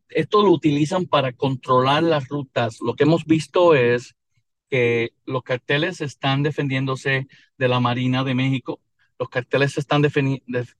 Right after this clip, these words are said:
defendiéndose u-, de unos y otros, ¿no? Entre, entre la guerra que tienen por el control del paso, el control de la ruta. Eh, lo que hemos visto también es que en los últimos meses, con la operación de,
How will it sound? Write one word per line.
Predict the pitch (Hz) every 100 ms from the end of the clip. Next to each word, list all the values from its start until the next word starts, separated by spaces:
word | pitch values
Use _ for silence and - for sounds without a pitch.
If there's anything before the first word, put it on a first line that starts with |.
| -
defendiéndose | 120 - _ - 117 135 190 170 - 123
u-, | 156 127
de | 120 135
unos | 139 175 170
y | 139 139
otros, | 156 - 113 -
¿no? | 143 151
Entre, | 120 117 113 110
entre | 117 -
la | 117
guerra | 113 135 165
que | 160
tienen | 151 139 135 135
por | - 127
el | 120 -
control | 117 113 - 165 190 240 - _ - - _ -
del | 120
paso, | 117 - 143 123 120
el | 110
control | - 110 135 147
de | 160
la | 139
ruta. | 123 143 139 - - - _ - _ _ _
Eh, | 131 131 131 127 127 _
lo | - 135 131
que | 170
hemos | 226 190
visto | 196 - 196 -
también | 151 135 143 151 135 165 _ _ _
es | 135 147
que | - 170
en | 151
los | 127
últimos | 151 170 185 175
meses, | 170 139 - 107 _ _ _
con | - 123 120 120
la | 117 117 117
operación | - 123 123 117 117 - 131 131 147
de, | 143 135 127 120 113